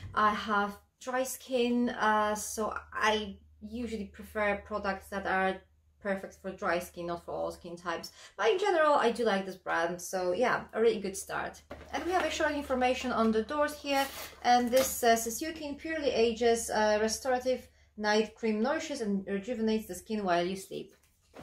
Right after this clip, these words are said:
So number two is here. And this is a B B cream. That's cool. So this is Dead Sea Spa Magic B B Cream, fifteen mils.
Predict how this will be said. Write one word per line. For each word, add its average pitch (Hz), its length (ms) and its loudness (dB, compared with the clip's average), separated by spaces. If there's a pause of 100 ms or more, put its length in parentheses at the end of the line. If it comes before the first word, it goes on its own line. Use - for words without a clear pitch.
(400)
So 320 260 0
number 339 440 2
two - 180 -4
is 180 300 0
here. 320 500 6 (2750)
And 427 380 2
this - 480 -2
is 202 640 4
a 262 220 0
B 294 200 -8
B 427 160 0 (180)
cream. 175 540 0
That's 285 400 -2 (160)
cool. - 400 -6 (720)
So 262 200 4
this 311 180 0
is 285 120 -2
Dead 294 340 2
Sea 262 400 -4
Spa 285 360 0
Magic 233 480 2
B 233 200 -2
B 202 180 -4
Cream, 202 340 0
fifteen 269 680 -4
mils. 202 420 2